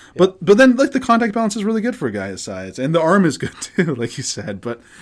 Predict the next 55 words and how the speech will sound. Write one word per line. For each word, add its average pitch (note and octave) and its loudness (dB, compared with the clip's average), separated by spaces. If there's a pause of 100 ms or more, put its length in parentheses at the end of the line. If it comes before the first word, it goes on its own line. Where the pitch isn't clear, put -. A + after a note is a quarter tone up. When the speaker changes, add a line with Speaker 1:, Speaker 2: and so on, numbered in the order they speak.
(160)
Speaker 2:
no, D#3+ 6
the, D3+ -4
Speaker 1:
Yeah, D#3+ -2
I D#3 2
Speaker 2:
the, D3 -6 (120)
Speaker 1:
thi- - -20
Speaker 2:
the C#3 -6
vision C#3+ 0
and B2 0
the G#2 -6
patience G#2 -8
is F2 -16
really F#2+ -8
impressive. E2 -16 (480)
Speaker 1:
Yeah, A#2 -2
I A#2+ -2
th-, D3 -6
I C3+ -2
just, C#3+ -16 (160)
the C#3+ 0
vision C#3 -8
is A2 -14
the A2 -14
best G#2 -10
of G2+ -16
this F2+ -20
group. - -20 (420)
Speaker 2:
And, E3 2
like, F#3 4
realistically, D3 0 (340)
you A#2 -8
know E2+ -14
he's - -18
gonna E2 -20
stick. - -18
Like, F#2+ -12
you A#2 -6
just, - -12
you C3 -8
know C#3 -8
he's F#2+ -12
gonna F#2+ -14
stick. - -16 (960)
Of - -16
course E3+ -2
you're B2 -8
gonna G2+ -6
bet F#2+ -10
on F#2 -12
Frank F2 -16
Gore E2 -16
Junior. E2+ -16
Come G2+ -18
on. F#2 -18
Speaker 1:
So, E3+ -10